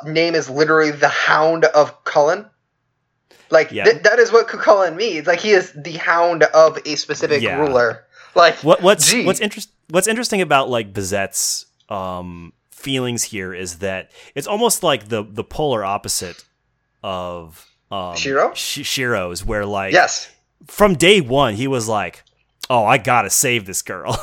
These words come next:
Speaker 2: <laughs>
Speaker 1: Well, uh, everything
Speaker 2: Like
Speaker 1: about her is the polar opposite of Shiro. Uh, like, she, she is, is a person who views herself solely as a weapon, who is unable to create or do anything, uh, other than destroy and inflict violence.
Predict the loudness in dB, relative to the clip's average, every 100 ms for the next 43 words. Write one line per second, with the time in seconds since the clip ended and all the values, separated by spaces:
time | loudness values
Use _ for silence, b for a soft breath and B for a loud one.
0 | -10 -20 -20 -18 -20 _ _ B B B
1 | B B 4 6 6 2 -12 0 2 2
2 | 2 2 2 2 2 4 2 2 0 2
3 | -4 -6 -10 0 4 6 6 2 0 -4
4 | -2 -4 -6 -8 -2 -2 -4 B B B
5 | 4 4 4 2 2 -4 _ -8 -6 -6
6 | -10 -6 -2 -2 -4 -2 2 2 0 -4
7 | _ -2 0 -2 0 0 -2 -14 -12 -12
8 | -8 -4 2 2 2 0 2 2 2 4
9 | 2 2 -4 -2 -4 -4 -4 -4 -2 -2
10 | -4 -14 -12 -4 -4 -4 -4 0 2 0
11 | -2 0 0 -2 -4 -4 -4 -10 B B
12 | 2 2 4 2 4 2 0 -2 -6 -2
13 | 0 2 2 0 -6 -6 -6 -6 0 0
14 | 0 -4 -10